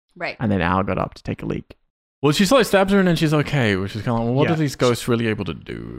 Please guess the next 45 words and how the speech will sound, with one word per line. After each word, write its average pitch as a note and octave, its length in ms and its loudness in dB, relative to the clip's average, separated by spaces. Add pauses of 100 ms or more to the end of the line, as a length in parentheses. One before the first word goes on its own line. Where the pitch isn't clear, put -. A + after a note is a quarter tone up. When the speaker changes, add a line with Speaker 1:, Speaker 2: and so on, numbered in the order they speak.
(100)
Speaker 2:
Yeah, G3+ 200 2
Speaker 1:
Yeah. G3+ 180 4
Speaker 2:
'cause F3 100 2
I G#3 60 4
was A3+ 140 6
like, E3+ 180 2
"Oh, F3+ 260 2 (220)
we've C#3 140 -6
got C#3+ 80 0
to D#3 100 0
kill." D3 500 2
Speaker 3:
Yeah. E2 300 -4 (360)
Speaker 1:
Is B3 80 0
Speaker 2:
Gotta - 40 0
Speaker 1:
that C4+ 180 4
Speaker 2:
kill. C4+ 80 -4
Speaker 1:
where C#4 460 -2 (100)
the A#3+ 80 -20
possession B3+ 460 -16
happened? F#4 320 -16 (200)
No, F#3+ 100 -14
I - 320 -20
can't - 60 -20 (160)
remember. A#2 100 -2
Speaker 3:
Yeah, C#3 160 2
'cause A2+ 160 -2
then A2+ 80 2
she A2 120 0
throws G#2 240 2
up - 0 -
Speaker 1:
Yeah, F3+ 120 0
Speaker 3:
in G2+ 60 0
her F#2 60 0
Speaker 1:
'cause F2+ 60 -2
Speaker 3:
mouth. D#2 140 -2
Speaker 1:
then A#3 120 -2
she A3+ 120 -4
throws G3 220 -4
up E3+ 120 -4
in F3+ 80 -10
her E3 80 -6
mouth. C#3 220 -4 (120)
Speaker 3:
Yeah. - 200 -12
Speaker 1:
So A#3+ 80 0
that's A#3 400 -2